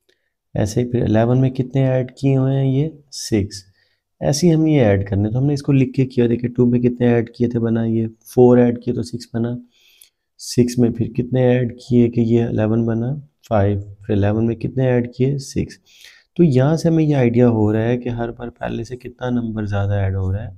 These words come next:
वन वन। तो सेवनटीन में कितने ऐड होंगे हमारे पास, सेवन, ट्वेंटी फ़ोर, ट्वेंटी फ़ोर में कितने फिर ऐड होंगे,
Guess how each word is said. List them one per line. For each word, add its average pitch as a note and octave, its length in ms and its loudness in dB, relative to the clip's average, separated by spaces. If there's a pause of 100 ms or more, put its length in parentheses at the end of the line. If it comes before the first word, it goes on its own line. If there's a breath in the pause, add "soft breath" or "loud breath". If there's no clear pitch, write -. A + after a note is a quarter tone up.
(160)
वन F#2 300 -6
वन। F2 160 -8 (680 soft breath)
तो D#3+ 140 0
सेवनटीन A#2+ 680 0
में D3 120 0
कितने D3 320 -2
ऐड C#3+ 200 -2
होंगे C#3+ 300 2
हमारे C#3 300 0
पास, C#3 220 -10 (180)
सेवन, G2+ 640 -2 (560)
ट्वेंटी A#2+ 260 2
फ़ोर, G#2 300 -4
ट्वेंटी A#2+ 260 0
फ़ोर C3 180 0
में C#3 140 0
कितने C#3 280 -4
फिर C3+ 140 0
ऐड C3+ 220 -2
होंगे, C3 340 -2